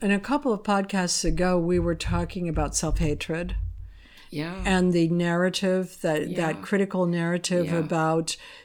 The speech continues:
Speaker 1: yourself.
Speaker 2: Yeah.
Speaker 1: And so all of these things that are supposed to enhance power end up enhancing the critical narrative.
Speaker 2: Yeah.
Speaker 1: So in a sense, those actually take away from power.
Speaker 2: Yeah.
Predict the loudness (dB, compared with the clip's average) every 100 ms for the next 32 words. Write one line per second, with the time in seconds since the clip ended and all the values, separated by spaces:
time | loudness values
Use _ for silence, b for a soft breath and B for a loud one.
0 | _ 2 4 4 2 2 0 -4 -10 B
1 | B -8 -2 4 4 4 0 -8 6 8
2 | 8 4 6 6 6 4 0 0 0 2
3 | 4 2 2 0 -2 -4 0 0 2 0
4 | 2 2 0 -2 0 2 2 0 -4 -6
5 | -4 0 0 0 -4 -6 -10 B B B
6 | B B B -8 2 6 6 6 4 0
7 | 0 -2 0 2 2 2 2 0 -2 -2
8 | -2 -2 -2 0 0 -2 -2 -4 -8 -12
9 | -12 -12 -10 -12 -4 2 2 4 2 4
10 | 2 2 2 0 -2 0 0 0 -4 B
11 | B -6 -4 -4 -4 -4 -4 -4 -2 -2
12 | -4 -6 -6 -6 -6 -6 -6 -8 -10 -12
13 | -12